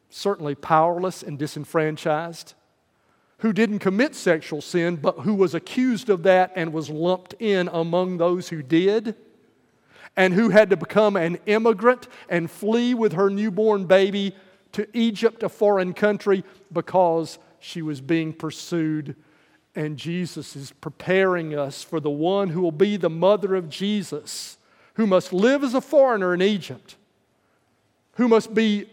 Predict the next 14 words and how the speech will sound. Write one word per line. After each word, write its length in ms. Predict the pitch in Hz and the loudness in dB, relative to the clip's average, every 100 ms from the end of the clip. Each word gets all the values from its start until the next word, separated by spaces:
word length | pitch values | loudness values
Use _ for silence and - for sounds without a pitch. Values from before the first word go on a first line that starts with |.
| _ - | _ -20
whispered 460 | _ 277 - - 208 | _ 2 2 2 2
about 460 | 180 175 165 165 - | 4 4 4 2 -4
as 160 | 165 156 | -8 -4
one 220 | 196 196 | -2 0
of 120 | 175 | -4
sin, 580 | - - 170 151 135 139 - _ _ _ _ _ - | -6 -4 -4 -4 -6 -12 -20 _ _ _ _ _ 0
and 220 | 196 185 | 0 2
one 420 | 202 226 226 208 - _ _ | 4 4 2 -2 -8 _ _
who 220 | 214 220 | 0 0
will 280 | 185 196 190 | 2 2 2
be 440 | 156 175 160 156 - - _ | 2 0 0 -6 -10 -20 _
marginalized 1400 | 160 165 170 160 156 143 143 135 123 117 131 139 - - _ _ _ _ _ _ _ _ _ _ _ | -2 2 2 0 -6 -4 -2 -2 -2 -6 -14 -20 -20 -20 _ _ _ _ _ _ _ _ _ _ _
and 180 | 147 139 | -12 -8
disenfranchised. 1400 | 147 143 135 123 143 139 123 - 110 - 247 - - - | -6 -6 -10 -10 -6 -6 -8 -12 -14 -14 -20 -20 -20 -20